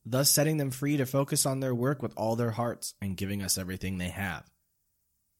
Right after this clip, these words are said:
What I mean is, if you have the tools in your kit to understand the needs of your mind, body, and soul,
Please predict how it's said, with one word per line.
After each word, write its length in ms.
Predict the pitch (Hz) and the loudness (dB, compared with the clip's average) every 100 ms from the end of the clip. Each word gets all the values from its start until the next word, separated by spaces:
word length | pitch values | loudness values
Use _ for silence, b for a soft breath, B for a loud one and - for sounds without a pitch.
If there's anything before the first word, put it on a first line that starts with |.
| _ _ | _ _
What 200 | 117 135 | 0 2
I 100 | 131 | 4
mean 260 | 156 202 | 4 6
is, 360 | 139 120 120 - - | 4 2 0 -4 -4
if 140 | 135 | -2
you 80 | 139 | 2
have 240 | 165 220 | 2 2
the 60 | 208 | 2
tools 340 | - 196 185 | 2 4 4
in 120 | 190 | 4
your 120 | 190 180 | 2 2
kit 320 | 147 123 123 | 2 2 0
to 140 | - | -2
understand 500 | 143 170 - 165 156 | 0 2 2 2 4
the 40 | 139 | 4
needs 260 | 139 139 | 2 2
of 100 | 120 | 2
your 100 | 104 | 2
mind, 420 | 101 107 120 127 127 | 0 2 0 0 0
body, 300 | 117 123 120 | 2 2 2
and 140 | 110 | 0
soul, 440 | - 147 113 110 | 2 2 2 -2